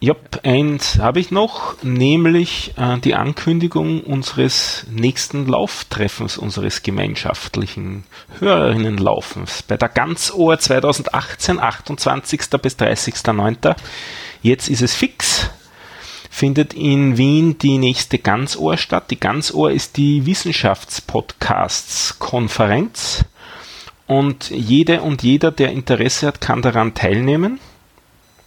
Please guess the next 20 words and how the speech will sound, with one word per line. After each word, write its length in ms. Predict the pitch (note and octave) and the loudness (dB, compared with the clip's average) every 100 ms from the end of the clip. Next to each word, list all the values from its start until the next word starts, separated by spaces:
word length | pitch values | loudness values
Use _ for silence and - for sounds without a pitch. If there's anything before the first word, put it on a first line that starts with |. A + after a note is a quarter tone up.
| - - | -20 -6
Ist 140 | C3 - | 0 0
jetzt 180 | B2+ | 2
offiziell 480 | C3+ - - - G#2+ | 0 0 0 2 4
angekündigt 1120 | G2+ A#2+ D3+ D#3+ F3 F3+ G3+ F#3 - - - - | 4 0 -2 -2 0 0 0 -2 -6 -14 -14 -4
im 320 | C3 B2 G#2+ - | -2 0 -4 -4
Sendegate. 720 | - A2+ A#2+ C#3 - - - | 0 2 2 2 2 0 0
Das 180 | - - | -4 -4
ist 200 | A#2 - | -4 -4
dieses, 460 | - A2+ - - - - - - - | -4 -2 -4 -6 -8 -18 -20 -20 -6
ähm, 280 | - G#2+ G#2 | 0 2 0
Forum 600 | G2 - A#2 A#2 B2+ A#2+ | -4 2 4 4 2 2
der 280 | A2 G#2+ G#2 | 2 2 0
Podcasting-Community. 1300 | - B2+ - C3 - D3+ - D3+ D#3+ E3+ E3 F#3 G#3 - - - - - | 0 -2 0 -2 -2 -4 -2 0 2 2 0 -2 -2 -4 -18 -20 -20 -6
Link 340 | A#2 C3 D3+ - | 2 2 2 -2
ist 140 | C3+ | -2
in 100 | C#3 | 0
den 140 | B2 A#2+ | 0 0
Shownotes. 800 | B2 D3 E3+ F#3+ - - - - _ - | 0 2 2 0 -2 -4 -6 -8 _ -2
Ähm, 420 | A#2+ B2 B2+ B2+ - | 2 2 0 -6 -10
wer 520 | A2 A#2 A#2 A#2 | 0 4 6 4